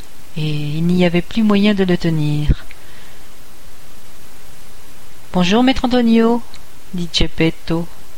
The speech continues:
Qu'est-ce que vous faites assis par terre ? » « J'apprends le calcul aux fourmis. » « Grand bien vous fasse. » « Qu'est-ce qui vous amène chez moi, compère Geppetto ? » «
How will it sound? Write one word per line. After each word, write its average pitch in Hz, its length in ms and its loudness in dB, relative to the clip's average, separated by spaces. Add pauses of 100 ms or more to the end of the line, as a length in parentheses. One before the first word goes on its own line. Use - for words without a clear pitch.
Qu'est-ce - 160 -2
que 208 80 0
vous 196 140 2
faites 214 260 0
assis 214 240 2
par 214 220 2
terre ? » « 233 420 0 (880)
J'apprends - 240 2
le 147 60 0
calcul 175 320 2
aux 170 40 2
fourmis. » « 185 460 2 (1080)
Grand 127 180 -2
bien 147 180 2
vous 254 160 2
fasse. » « - 640 0 (1120)
Qu'est-ce - 160 -2
qui 220 80 2
vous 214 160 2
amène 226 260 0
chez - 160 2
moi, 160 240 2
compère 151 400 0
Geppetto ? » « 143 560 0